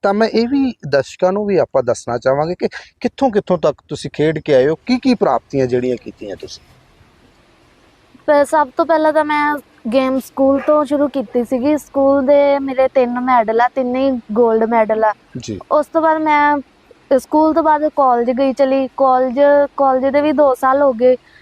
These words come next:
Speaker 2: ਲਗਾਤਾਰ ਗੋਲਡ ਮੈਡਲ ਆਇਆ ਹੈ। ਫਿਰ ਭਗਵੰਤ ਮਾਨ ਦੀਆਂ ਗੇਮਾਂ ਜਿਹੜੀਆਂ ਹਰ ਸਾਲ ਪਟਿਆਲੇ ਹੁੰਦੀਆਂ, ਉੱਥੇ ਵੀ ਪਹਿਲੇ ਸਾਲ ਮੇਰਾ, ਮੇਰਾ ਗੋਲਡ ਮੈਡਲ ਸੀ, ਫਿਰ ਬਰਾਊਨ, ਫਿਰ ਸਿਲਵਰ। ਤਿੰਨ
Speaker 1: ਜੀ।
Speaker 2: ਮੈਡਲ ਨੇ, ਤਿੰਨੇ ਹੀ ਲਗਾਤਾਰ ਆ।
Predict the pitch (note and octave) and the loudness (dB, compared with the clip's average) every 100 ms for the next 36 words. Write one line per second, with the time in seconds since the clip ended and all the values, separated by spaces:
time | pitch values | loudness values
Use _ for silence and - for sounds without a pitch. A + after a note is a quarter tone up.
0 | - B3+ B3 C4+ C4+ C#4 B3 B3 A3+ A3 | -4 -2 0 0 0 0 2 2 0 0
1 | A3+ A3 A3+ G3+ G3 G3 _ _ - E4+ | 0 2 0 0 0 -2 _ _ -2 0
2 | D4+ D#4+ C4+ D#4 D4+ B3 A#3+ B3 B3+ C4 | 2 0 -2 0 0 -2 0 0 0 0
3 | C#4 B3+ B3+ B3+ C4 B3+ C4+ C4 B3+ B3+ | 0 0 0 0 0 0 -2 -2 -2 -2
4 | B3 - C#4 C4 - A3 A#3+ G#3 A3 A#3+ | -2 0 0 2 0 0 2 2 0 -2
5 | A3 A3 B3 B3+ _ - C#4 - D4 D#4 | -2 -4 -4 -8 _ -4 -4 -2 -2 0
6 | D4+ D4+ C#4+ B3+ C#4 C#4+ C#4+ C#4+ C#4+ C#4 | -2 0 0 0 0 0 0 0 0 2
7 | C4+ B3+ A#3+ A#3+ B3 A3+ A3 G#3 G#3 A#3+ | 2 0 -2 -2 0 0 0 0 0 0
8 | B3 C#4 C4+ D4 C4 _ - _ - C4+ | 2 0 0 -4 -6 _ -20 _ 0 2
9 | C#4+ C#4 A3+ B3 A3+ A#3 B3+ C#4 - _ | 2 2 2 0 0 -2 -4 -6 -10 _
10 | C4+ C4 B3+ B3 G#3 G3 F#3+ - _ _ | 0 2 2 0 0 0 -4 -8 _ _
11 | _ C4+ B3+ B3+ C4 C4+ B3+ A#3 A#3+ A3 | _ 0 0 0 -2 0 2 2 0 0
12 | G3 G#3 G#3 G#3 G#3 F#3+ G3 G3+ F3+ | -4 -4 -2 0 0 0 0 -2 -2